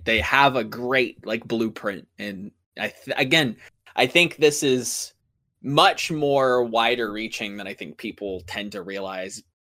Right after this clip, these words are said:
because, again, I, I, I think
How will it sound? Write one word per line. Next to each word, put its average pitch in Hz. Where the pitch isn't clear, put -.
because, -
again, 147
I, 101
I, 101
I 110
think -